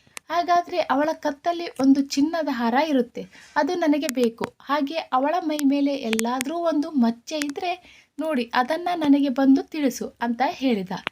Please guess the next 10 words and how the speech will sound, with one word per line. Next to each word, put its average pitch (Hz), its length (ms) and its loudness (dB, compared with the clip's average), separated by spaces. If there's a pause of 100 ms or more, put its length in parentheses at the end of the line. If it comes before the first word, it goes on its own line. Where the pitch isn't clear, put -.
(380)
ಸರಿ 359 240 0
ಅಂತ 349 240 0
ಹೇಳಿ 302 340 0
ಆ 277 280 0
ವ್ಯಕ್ತಿ 285 380 -2
ಸೇವಕನ 277 580 2 (120)
ಹೆಂಡತಿ 226 400 0
ಮನೆಗೆ 233 320 -2 (500)
ಹೋದ. 302 180 -2 (460)
ತಾಯಿ, 254 520 -2